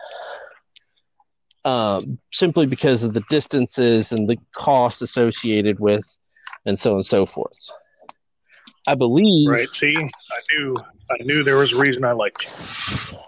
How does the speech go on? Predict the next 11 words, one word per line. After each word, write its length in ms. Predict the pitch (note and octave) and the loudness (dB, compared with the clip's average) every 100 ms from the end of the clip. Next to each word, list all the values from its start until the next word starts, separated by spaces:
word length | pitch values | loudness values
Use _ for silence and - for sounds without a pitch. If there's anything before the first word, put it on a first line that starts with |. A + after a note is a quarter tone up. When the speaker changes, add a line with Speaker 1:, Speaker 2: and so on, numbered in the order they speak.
| - | 0
Speaker 1:
I 160 | C#3 D3+ | 2 4
believe 420 | D3+ F#3+ A3+ A3+ | 4 6 6 6
that 140 | F3+ A3 | 4 4
there 220 | E3+ D#3+ | 4 4
Speaker 2:
<laughs> 40 | |
Speaker 1:
is 380 | D#3+ E3 E3 D3+ C#3+ | 4 4 4 2 2
a 140 | C#3 | 2
way 560 | C3+ D#3 D3 C3+ C3 G#2+ - - F2 B2+ | 4 4 2 0 -4 -10 -20 -16 -2 -2
to 100 | C3 A2+ | 0 -6
accommodate 680 | - - C#4 G#3 C3+ A2+ - | -4 0 2 4 2 -2 0
that, 300 | G#2 A2 | 2 2